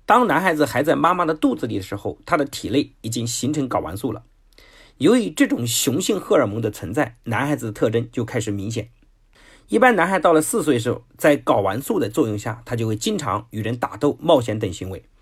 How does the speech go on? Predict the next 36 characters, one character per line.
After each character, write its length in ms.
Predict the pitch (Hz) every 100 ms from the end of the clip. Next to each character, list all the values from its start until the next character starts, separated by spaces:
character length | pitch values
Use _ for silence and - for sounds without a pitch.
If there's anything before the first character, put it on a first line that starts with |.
| _ _ _
当 180 | - 170
男 160 | 135 156
孩 80 | 151
子 120 | 127
到 160 | 143
了 100 | 123
十 240 | 113 - 120
一 100 | 156
到 140 | 131
十 180 | 117 135
三 160 | 185 202
岁 120 | 165
的 80 | 113
阶 120 | 113
段， 200 | 113 - _ - - _ -
他 160 | 220
体 260 | - - 117
内 100 | 156
的 100 | 147
睾 220 | - 107
丸 140 | 82
素 120 | 120 143
含 160 | -
量 200 | 117 110 -
再 180 | - 156
次 160 | -
急 200 | 117 -
剧 140 | 123 156
上 200 | 120 104
升。 160 | 90 - _ _ _ - _
巨 180 | - 269
量 140 | 202
的 80 | 147
睾 160 | 117 92
丸 120 | 113
素 260 | 143 156